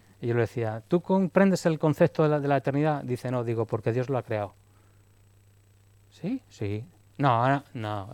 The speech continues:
de eso lo ha creado Dios, porque Dios es eterno". Y, y, y él, él es así, su naturaleza es así. Entonces, pues por ahí le empecé a hablar un poco. Por, por cualquier cosita puedes empezar a hablar un poco.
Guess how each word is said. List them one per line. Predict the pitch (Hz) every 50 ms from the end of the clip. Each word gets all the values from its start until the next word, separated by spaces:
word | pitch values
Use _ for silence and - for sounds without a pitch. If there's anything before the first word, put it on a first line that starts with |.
| 117
de | 110 113 117 127 131
eso | 123 - 135
lo | 127 135
ha | 135
creado | - 135 127 135 131 120
Dios, | 113 113 110 104 - - - - - - - - - -
porque | - 165 131 - 127
Dios | 120 127 135 - -
es | 160 - 143
eterno". | 123 - 139 131 123 117 107 98 - _ _ _ _ _ _ _ _ - 196 165
Y, | 127 123 135
y, | 143 - - - 131 131 131 131 - - - -
y | 151 147
él, | 156 180 202 202 - - - -
él | 165 180 196 202
es | 175 - 147
así, | - - - 214 175
su | - - 147
naturaleza | 139 139 - 135 135 147 175 165 - 185
es | - -
así. | 127 - 170 185 190 - - _ - - _ _ _ _ _ _ _ - -
Entonces, | 165 160 208 208 185 -
pues | - 208 175
por | - 202 202
ahí | 214 220 226
le | 226 220
empecé | 202 - 208 - - 220
a | 202
hablar | 170 160 151 131
un | 127 123 -
poco. | - 156 143 - - 117 - _ _ _ _ - _ _ _ _ _ _ _ _ _ _ _ - _ _ _ _
Por, | - 139 143 135
por | _ - - 143 139 -
cualquier | - 147 151 - - 202 202 190
cosita | - 185 - - 175 - - 202 175
puedes | - 180 170 160 - -
empezar | 156 143 151 135 - 151 143
a | 143
hablar | 139 135 131 127 123
un | 113
poco. | - - 113 107 - - -